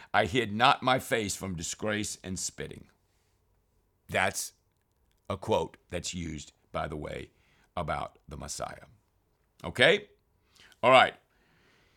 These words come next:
Chapter fifty-one, one through eight. Again, I'm not reading all the, of, of the text, but I'm reading enough to give you a flavor for it. And as you read these great verses in Isaiah the prophet,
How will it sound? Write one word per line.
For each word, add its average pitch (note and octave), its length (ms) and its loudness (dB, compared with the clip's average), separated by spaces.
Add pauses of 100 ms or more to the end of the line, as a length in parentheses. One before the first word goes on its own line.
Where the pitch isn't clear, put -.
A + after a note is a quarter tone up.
(1120)
Chapter D3 680 6 (480)
fifty-one, C#3+ 680 2
one C3+ 160 2
through B2 200 0
eight. E3 320 6
Again, A#2+ 360 4
I'm A#2 160 2
not C3 200 6
reading C3+ 300 2
all B2 560 8
the, A#2+ 240 2 (140)
of, A2+ 300 0
of A#2 200 2
the A2+ 100 -2
text, B2+ 500 4 (260)
but A2+ 220 4
I'm A2+ 200 2
reading A#2+ 240 2
enough A#2+ 440 2
to A2+ 80 -6
give A2 200 0
you A2+ 100 2
a G#2+ 60 0
flavor A#2 400 0
for B2 320 4
it. - 80 -6 (480)
And A2+ 180 -2
as A2 160 0
you G#2+ 100 -2
read A2+ 320 -2
these A#2 220 -2
great B2 520 -2
verses A2+ 460 0
in G2 80 -8
Isaiah G#2+ 520 0
the G2+ 100 -8
prophet, A#2+ 480 2